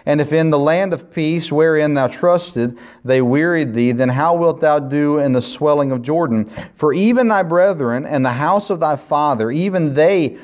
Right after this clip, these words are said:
have dealt treacherously within thee, or with thee.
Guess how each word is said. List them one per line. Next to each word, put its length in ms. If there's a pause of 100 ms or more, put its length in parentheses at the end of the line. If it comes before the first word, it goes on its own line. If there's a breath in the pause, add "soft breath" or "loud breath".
(120 loud breath)
have 200
dealt 220
treacherously 580
within 440
thee, 380
or 140
with 280
thee. 300